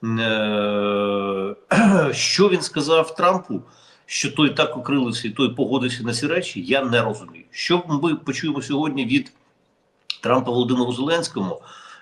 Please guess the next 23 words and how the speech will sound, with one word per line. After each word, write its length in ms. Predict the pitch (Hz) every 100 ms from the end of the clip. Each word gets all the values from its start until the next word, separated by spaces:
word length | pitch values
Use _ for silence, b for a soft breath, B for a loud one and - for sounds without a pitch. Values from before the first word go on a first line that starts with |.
| B
Е, 320 | 113 110 107
ну, 320 | 101 139 175 - - -
чесно 360 | 180 185 160
кажучи, 440 | 151 135 - 123 107
за 140 | 143
аналогією 580 | 147 143 147 139 123 104
до 140 | 127
того 200 | 123 135
всього, 260 | 127 135 123
що 140 | 135
було 260 | 104 123 123
на 60 |
Алясці, 440 | 131 151 180 - 101
вийти 280 | 120 139 117
і 20 |
сказати 340 | - 123 117
про 180 | 107 120
те, 160 | 131 123
що 160 | -
я 240 | 110 127 117
дійшов 400 | 117 - 131 104
до 80 |
миру, 360 | 123 123 120